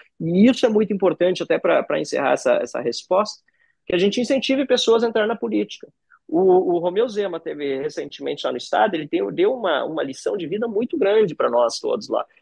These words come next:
Ele disse, "Olha, na minha empresa", ele tem uma empresa que tem hoje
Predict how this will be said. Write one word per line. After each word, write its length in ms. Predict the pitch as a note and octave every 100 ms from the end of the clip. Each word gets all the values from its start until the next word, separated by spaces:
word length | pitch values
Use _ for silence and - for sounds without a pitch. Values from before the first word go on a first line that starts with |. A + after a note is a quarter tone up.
| _
Ele 160 | E3 F#3
disse, 220 | G#3 G#3+
"Olha, 120 | F#3+
na 80 | F#3
minha 260 | F#3 C4+ A3
empresa", 420 | F3 G#3 A3 C#3+
ele 80 | C3
tem 100 | F#3+
uma 60 | G3
empresa 340 | F3 F3 F3
que 180 | - D#3
tem 220 | E3+ E3
hoje 260 | D3+ E3